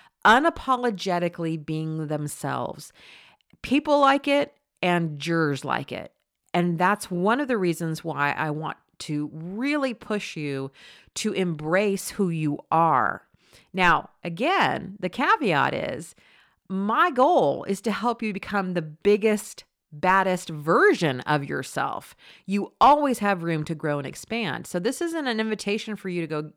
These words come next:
pat yourself on the back and say, "Hey, I'm perfect the way I am. I don't need to grow or adapt or,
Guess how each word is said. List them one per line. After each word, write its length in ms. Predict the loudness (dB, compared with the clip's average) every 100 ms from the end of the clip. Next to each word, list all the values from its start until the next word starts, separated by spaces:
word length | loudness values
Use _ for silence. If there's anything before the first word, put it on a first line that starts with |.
| _
pat 160 | -4 -4
yourself 300 | -4 -6 -6
on 120 | -6
the 80 | -2
back 240 | -2 -2
and 120 | -6
say, 380 | -6 -4 -4 -4 -8 -20 -20 -12
"Hey, 260 | -4 -2 0
I'm 320 | 0 0 -2
perfect 460 | -2 -2 -2 -4 -2
the 40 |
way 160 | 0 2
I 120 | 0
am. 280 | 0 -2 0
I 80 |
don't 120 | 0 -2
need 160 | -4
to 60 | -4
grow 360 | 0 2 2
or 140 | 4 2
adapt 440 | 2 2 2 0
or, 300 | 2 2 0